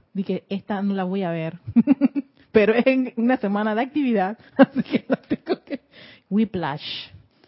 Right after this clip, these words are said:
Yo creo que tengo que bañarme en mucha llama violeta, porque a mí los personajes que aparecen en Whiplash me generan una especie de, <clears throat> de conflictos. <laughs>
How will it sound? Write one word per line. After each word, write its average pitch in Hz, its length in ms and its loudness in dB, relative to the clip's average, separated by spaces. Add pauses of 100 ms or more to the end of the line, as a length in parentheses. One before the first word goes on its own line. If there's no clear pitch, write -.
(260)
Yo 233 320 0
creo 302 240 2
que 240 100 0
tengo 277 380 0
que 302 360 -2
bañarme 190 1300 -2
en 170 100 -4
mucha 311 400 -4
llama 269 280 0
violeta, 220 420 -2
porque 196 300 -6
a - 20 -2
mí 233 200 2
los 254 180 -2
personajes 202 600 -4
que - 100 -10
aparecen 180 380 -8
en 214 160 -2
Whiplash 185 440 -6 (760)
me 247 100 2
generan 247 380 0
una 226 120 2
especie 226 380 -6
de, 165 300 -6 (380)
<clears throat> 277 680 -2 (1400)
de 160 420 -6 (600)
conflictos. 233 680 2 (460)
<laughs> - 680 2